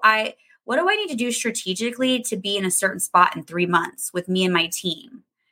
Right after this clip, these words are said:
right? Um, do I need to make any pivots? 'Cause those three months add to, add up to a year, right? Three months in a row,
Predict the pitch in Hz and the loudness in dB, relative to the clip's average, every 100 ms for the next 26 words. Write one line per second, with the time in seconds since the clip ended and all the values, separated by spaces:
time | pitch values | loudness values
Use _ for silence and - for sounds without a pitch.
0 | _ _ _ _ 208 185 202 226 226 _ | _ _ _ _ 0 2 4 2 -2 _
1 | _ _ _ - 208 208 190 202 208 233 | _ _ _ 0 4 4 2 0 2 2
2 | 247 254 226 196 - 214 175 - - - | 2 0 -2 -4 -2 -2 -2 -8 -12 -10
3 | - - - - 226 196 269 302 - 285 | -10 -12 -10 0 0 4 4 4 -2 0
4 | 262 285 262 220 - 214 220 220 196 - | 4 6 4 0 0 4 6 4 -2 -6
5 | 220 202 196 - 208 220 220 220 - 202 | -4 -4 -4 0 4 4 4 0 -4 -6
6 | 180 202 185 151 170 185 220 226 - 196 | -2 2 2 4 2 0 0 -6 -14 -6
7 | 247 240 226 220 220 214 208 196 220 208 | -4 0 0 0 -4 -6 -6 -2 2 4
8 | 185 180 180 196 | 4 2 -2 -4